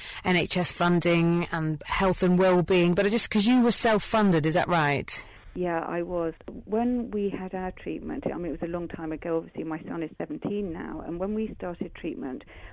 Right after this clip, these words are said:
Speaker 2: one of the problems wasn't so much, we were, we would, would have been able to have one cycle of N H S funded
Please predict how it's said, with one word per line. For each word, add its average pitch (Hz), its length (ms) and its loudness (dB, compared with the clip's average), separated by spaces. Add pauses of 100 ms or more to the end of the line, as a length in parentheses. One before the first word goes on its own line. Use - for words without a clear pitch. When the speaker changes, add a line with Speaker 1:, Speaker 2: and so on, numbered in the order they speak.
Speaker 2:
one 190 140 -2
of 190 80 -2
the 185 80 -6
problems 170 420 -4 (360)
wasn't 196 440 -6
so 131 80 -2
much, 123 220 -8
we 190 100 -2
were, 170 300 -2 (100)
we 180 160 -4
would, 180 400 -6 (100)
would 208 120 -4
have 226 80 -4
been 202 100 -4
able 180 140 -4
to 180 60 -12
have 175 160 -10
one 170 360 -4
cycle 156 680 -6
of 151 220 -8 (120)
N 160 140 -6
H - 140 -8 (100)
S 160 180 -6 (340)
funded 156 260 -8